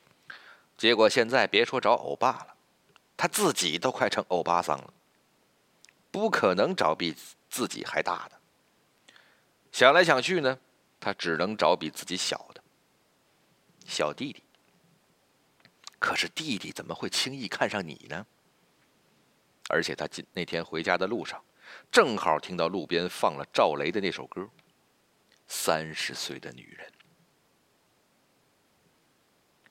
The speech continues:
当她提出这些问题的时候，我才意识到，我们身边很多妙龄少女们都已经渐渐地变成所谓的姐姐了。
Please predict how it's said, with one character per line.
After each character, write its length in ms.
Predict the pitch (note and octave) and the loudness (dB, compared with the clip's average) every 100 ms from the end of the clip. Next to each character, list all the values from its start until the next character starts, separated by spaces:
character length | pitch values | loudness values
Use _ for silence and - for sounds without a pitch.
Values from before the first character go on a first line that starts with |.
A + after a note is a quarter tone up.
| _ _ _ _ _ _ _ _ _ _ _ _ | _ _ _ _ _ _ _ _ _ _ _ _
当 180 | - F3 | 4 6
她 120 | F#3 | 6
提 180 | F3+ F3+ | 4 2
出 140 | F#3 | 0
这 180 | F#3+ G3 | 4 4
些 160 | C3 G#2+ | 4 2
问 220 | G2+ F#2 | 2 0
题 100 | D#2+ | -4
的 160 | D#2+ D#2+ | -2 -2
时 160 | D#2 | -2
候， 340 | D2 D2 C2 D2+ _ _ _ _ _ - | -2 -4 -4 -12 _ _ _ _ _ -10
我 100 | - | -6
才 160 | F2 D2+ | -2 -2
意 160 | D#2 D2+ | -4 -6
识 140 | - | -8
到， 180 | - - _ _ _ _ _ _ _ _ _ | -12 -20 _ _ _ _ _ _ _ _ _
我 100 | G2 | 0
们 100 | C3+ | 0
身 220 | - F3 | 0 0
边 220 | D#3 E3+ | 2 2
很 360 | E3+ - D3+ D2+ | 2 -2 -6 -8
多 280 | - D3 D#3 _ _ _ _ _ _ _ _ _ | -6 -4 -4 _ _ _ _ _ _ _ _ _
妙 320 | C3 A2 E2 | 2 4 4
龄 180 | D#2+ F#2+ | 0 -4
少 260 | - F2 | -2 -2
女 160 | C#2 C2 | -4 -14
们 180 | C2+ C2+ _ _ _ _ _ _ | -16 -16 _ _ _ _ _ _
都 220 | G#2 G#2+ | 0 2
已 160 | D#2+ C#2 | -2 -6
经 220 | D#2+ D#2+ | -8 -6
渐 280 | - F#2 D2 | -2 -2 -2
渐 200 | F2+ D2 | -4 -4
地 100 | D2 | -6
变 220 | E2+ C#2+ | -6 -6
成 180 | - D2 | -10 -10
所 260 | - C2+ | -8 -8
谓 120 | C2+ D#2 | -6 -8
的 100 | D2 | -8
姐 300 | - C2 - | -10 -12 -12
姐 140 | - | -14
了。 100 | B1 | -16